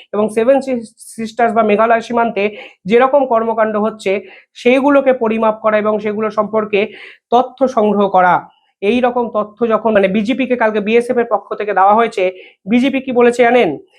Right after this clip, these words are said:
বিজেপি বলেছে, "আমরা তো বিষয়টা জানতামই না, কিসের জন্য এই পুরো বিষয়টা বিজেপি এড়িয়ে গেল সেটাই একটা বড় প্রশ্ন।" পাশাপাশি বাংলাদেশের যে তেজগাঁও, এই যে বিমান ঘাঁটি আছে, সেই বিমান ঘাঁটি থেকে নাকি এই ধরনের ড্রোন ওড়ানো হয়েছিল,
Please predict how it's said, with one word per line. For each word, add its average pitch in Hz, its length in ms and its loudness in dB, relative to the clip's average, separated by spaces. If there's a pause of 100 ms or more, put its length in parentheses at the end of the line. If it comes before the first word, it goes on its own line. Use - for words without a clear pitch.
(200)
বিজেপি 247 380 -2
বলেছে, 254 280 2
"আমরা 226 240 0
তো 240 100 -2
বিষয়টা 220 340 -4
জানতামই 196 480 0
না, 175 220 0 (460)
কিসের 262 380 -2
জন্য 262 220 2
এই 254 160 4
পুরো 240 240 -4
বিষয়টা 214 580 0 (320)
বিজেপি 233 380 -2
এড়িয়ে 247 400 2
গেল 214 320 2
সেটাই 220 340 -4
একটা 202 240 -4
বড় 185 200 0
প্রশ্ন।" 180 440 -2 (420)
পাশাপাশি 262 540 0
বাংলাদেশের 254 720 2
যে 262 120 2
তেজগাঁও, 233 680 0 (300)
এই 262 200 -2
যে 254 120 -4
বিমান 262 380 0
ঘাঁটি 262 300 0
আছে, 202 380 -2 (300)
সেই 254 220 0
বিমান 269 400 2
ঘাঁটি 269 240 0
থেকে 262 260 0
নাকি 240 240 -4
এই 233 200 -2
ধরনের 233 440 0
ড্রোন 226 360 2
ওড়ানো 220 400 0
হয়েছিল, 220 360 0